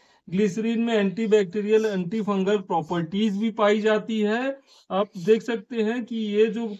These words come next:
ग्लि-, ग्लिसरीन है ये काफ़ी अच्छी quality का ग्लिसरीन है। ये बाजार में आपको सौ से दो सौ रुपए तक में प्रति किलो मिल जाएंगे। और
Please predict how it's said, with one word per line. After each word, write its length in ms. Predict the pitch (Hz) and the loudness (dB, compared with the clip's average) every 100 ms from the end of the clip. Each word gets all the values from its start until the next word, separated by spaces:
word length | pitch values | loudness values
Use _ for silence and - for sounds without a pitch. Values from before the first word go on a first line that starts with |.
| 196 | -12
ग्लि-, 580 | 175 160 156 180 185 165 | -12 -12 -8 -4 -2 -2
ग्लिसरीन 500 | 190 190 196 226 214 | -4 -2 -2 0 0
है 220 | 220 220 | 2 2
ये 180 | 208 214 | 4 4
काफ़ी 360 | 202 180 220 | 4 2 2
अच्छी 360 | 208 170 - 220 | 0 0 -2 0
quality 480 | 196 170 170 170 214 | 6 6 6 2 2
का 160 | 226 | 2
ग्लिसरीन 540 | 190 208 180 220 220 202 | 2 -2 -2 -2 2 4
है। 240 | 233 269 - - - - | 2 0 -6 -20 -18 0
ये 240 | 180 254 | 4 6
बाजार 500 | 208 185 180 190 214 | 6 6 6 6 4
में 140 | 240 233 | 2 2
आपको 460 | 214 208 - 247 | 2 2 0 0
सौ 380 | 240 - 196 214 | 0 0 0 2
से 360 | 214 240 240 240 | 0 2 2 2
दो 280 | 170 180 185 | 4 6 6
सौ 200 | 226 220 | 4 2
रुपए 280 | 220 220 | 2 0
तक 240 | 214 220 214 220 214 202 | 0 -2 -2 -6 -6 -6
में 380 | 220 214 208 208 170 _ | -4 -2 0 0 -4 _
प्रति 320 | 202 170 226 | 0 2 0
किलो 360 | 220 202 208 220 | -2 2 4 4
मिल 220 | 208 214 | 4 0
जाएंगे। 600 | 196 208 208 208 220 262 254 _ _ _ _ - | 0 0 0 -2 -4 -6 -10 _ _ _ _ -6
और 580 | 175 214 254 269 - | 2 2 2 0 -6